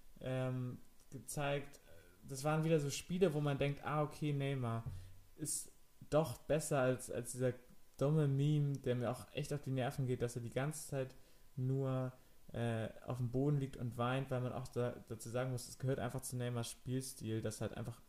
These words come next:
oft gefoult wird und auch öfter gefoult wird als jeder andere auf dem Platz. Ähm, aber jetzt schon wieder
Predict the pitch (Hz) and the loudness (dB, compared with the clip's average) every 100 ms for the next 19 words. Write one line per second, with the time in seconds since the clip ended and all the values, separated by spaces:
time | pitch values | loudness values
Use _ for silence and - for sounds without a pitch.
0 | - - 131 - 120 - 117 107 107 104 | -8 -2 -2 -4 -8 0 0 0 -2 -4
1 | 104 - 123 - 113 120 123 117 117 - | -6 -8 -6 -6 -6 -4 -2 -2 -4 -8
2 | - 113 113 - 117 101 - 113 117 110 | -8 -4 -2 -2 -2 -4 -6 -8 -6 -6
3 | - - - - - - - - 123 120 | -8 -14 -16 -16 -18 -20 -18 -4 2 4
4 | 120 120 120 - - - - - - - | 4 2 -2 -8 -20 -20 -20 -14 -12 -10
5 | - - - - - 120 120 120 131 131 | -10 -10 -10 -8 -2 0 2 2 2 0
6 | - 135 123 120 117 117 | -2 -2 2 4 4 4